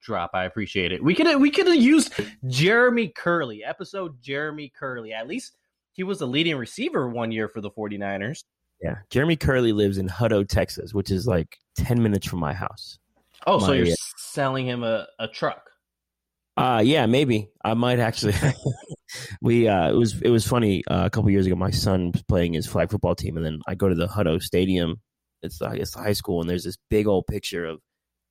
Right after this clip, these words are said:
Speaker 2: Jeremy Curley. I'm like, "Wait a second." And then I, he was there in the stands. He, I guess he's, like, a booster or something for the high school, or he helps fundraise. But either way, he, he lives in the area. It's really, really cool. Um, so let's just,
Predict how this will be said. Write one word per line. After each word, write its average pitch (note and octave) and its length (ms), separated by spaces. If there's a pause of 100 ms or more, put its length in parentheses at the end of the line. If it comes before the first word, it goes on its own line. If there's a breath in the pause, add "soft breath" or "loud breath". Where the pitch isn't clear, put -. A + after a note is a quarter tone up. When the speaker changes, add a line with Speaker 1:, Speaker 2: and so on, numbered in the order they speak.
(140)
Speaker 2:
Jeremy G#2 460
Curley. F#2+ 320
I'm F#2+ 100
like, F2+ 300 (480)
"Wait - 180
a B2+ 40
second." E2+ 440
And G#2 80
then G2+ 80
I, F#2 140
he A2 160
was G2+ 180
there G#2+ 180
in G#2 60
the G2 60
stands. G2 400
He, - 340
I G2+ 60
guess G2+ 140
he's, F#2 160
like, F2 180
a F2 200 (760)
booster G#2 380
or F#2 60
something F#2+ 200
for F#2+ 120
the F#2 80
high F#2 120
school, F2+ 360
or E2+ 180
he G2+ 220
helps F#2 240 (160)
fundraise. F#2 360
But F#2+ 100
either C3+ 160
way, F2+ 200 (560)
he, G#2+ 200
he F#2+ 220
lives G#2+ 180
in G2+ 60
the F#2+ 120
area. F2+ 180
It's - 140
really, F#2+ 260
really G2+ 260
cool. F#2 340 (500)
Um, G#2+ 560
so D#3 140
let's E3 140
just, E3+ 200